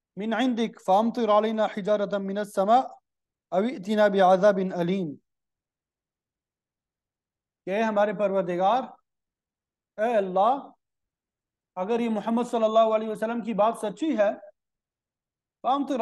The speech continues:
علینا حجارة من السماء، تو ہم پہ آسمان سے پتھروں کی بارش برسا دے،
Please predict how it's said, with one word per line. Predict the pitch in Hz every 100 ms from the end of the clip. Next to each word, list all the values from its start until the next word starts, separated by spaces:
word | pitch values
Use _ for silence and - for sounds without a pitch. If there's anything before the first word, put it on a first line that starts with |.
| 220
علینا | 240 233 220
حجارة | 226 208 208 202 185
من | 185
السماء، | 175 180 170 165 156 143 - _ _ -
تو | 185
ہم | 233 240
پہ |
آسمان | 208 196 214 233
سے | 233 214
پتھروں | 196 185 208 196
کی | 220 180
بارش | 180 196 196 _ _
برسا | 156 - 147 143
دے، | 127